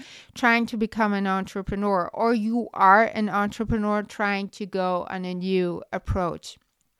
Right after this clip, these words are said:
You want to make sure whatever this is about, you are already at a stage in the process of creating it that you feel so secure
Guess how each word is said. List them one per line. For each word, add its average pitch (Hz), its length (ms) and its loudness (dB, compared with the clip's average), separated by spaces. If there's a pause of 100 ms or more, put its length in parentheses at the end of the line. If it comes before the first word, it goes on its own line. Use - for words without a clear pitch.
(440)
You 240 140 2
want 220 240 4
to 226 40 2
make 196 220 -2
sure 180 240 -6
whatever 185 580 -4
this 208 280 -6
is 208 160 -8
about, 170 400 -2 (420)
you 254 480 0
are 202 380 4 (100)
already 220 640 4
at 196 180 -2
a 185 80 -2
stage 190 640 -2
in 196 200 -4
the 196 100 0
process 190 760 -2
of - 220 -6
creating 190 580 -2
it 240 240 -2
that 180 220 -2
you 202 240 -6
feel 233 280 -4
so 240 540 -2
secure 240 880 -2